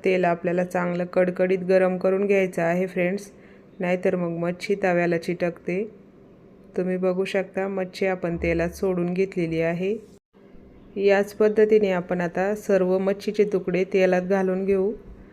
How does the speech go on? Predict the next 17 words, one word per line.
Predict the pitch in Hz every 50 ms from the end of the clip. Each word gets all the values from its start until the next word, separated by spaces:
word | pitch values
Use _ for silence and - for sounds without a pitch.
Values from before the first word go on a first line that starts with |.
| _ - - - -
मच्छीचे | 214 208 208 214 214 - 233 226 220 233
तुकडे | 226 220 214 208 208 208 196 196 208
फ्राय | 208 208 214 196 190 185 185
करून | 180 190 185 190 196 208
घेतल्यामुळे | 208 214 214 208 202 190 185 180 180 180 185 190
फ्रेंड्स, | 190 196 196 196 190 196 208 208 - 214
मच्छीला | 202 196 196 196 - - 208 196 196
खूपच | 190 - 202 190 180 190 190 185 190 -
छान | 208 196 190 190
टेस्ट | 180 - 180 180 180 - -
येते | 180 175 175 - 190 190 208 214 - - - - - - - - -
आणि | 180 180 180 180
रस्सा | 190 196 190 185 - 202
पण | 196 196 202 202 208
खूप | 202 - 196 185 196 -
चविष्ट | - 190 185 180 190 185 185 - 208
होतो. | 202 196 190 196 - 185 190 202